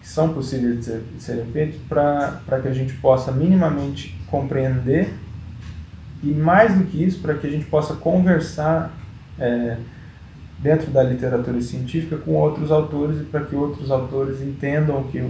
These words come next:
as pessoas, é, os diversos profissionais estão fazendo.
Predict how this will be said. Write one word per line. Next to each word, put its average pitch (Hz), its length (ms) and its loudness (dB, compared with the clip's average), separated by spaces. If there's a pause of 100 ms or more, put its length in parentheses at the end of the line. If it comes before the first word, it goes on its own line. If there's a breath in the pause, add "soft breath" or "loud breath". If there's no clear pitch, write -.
(120)
as 131 140 -8
pessoas, 143 720 -4 (120)
é, 127 260 -4 (360)
os 131 160 -8
diversos 156 340 4
profissionais 123 460 -2
estão 120 220 -4
fazendo. 107 440 -6